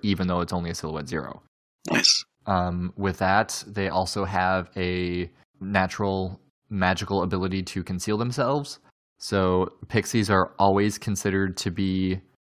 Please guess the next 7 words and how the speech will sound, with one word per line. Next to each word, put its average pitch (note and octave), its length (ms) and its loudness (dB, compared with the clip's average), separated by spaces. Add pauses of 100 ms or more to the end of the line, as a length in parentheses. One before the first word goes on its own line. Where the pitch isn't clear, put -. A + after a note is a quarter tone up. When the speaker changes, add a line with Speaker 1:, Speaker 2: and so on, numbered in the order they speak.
(240)
Speaker 1:
benefiting G2+ 600 4
from F2+ 520 0
two - 180 2
dice F#2 280 2
worth F#2+ 320 0
of E2+ 240 0
concealment, - 600 -6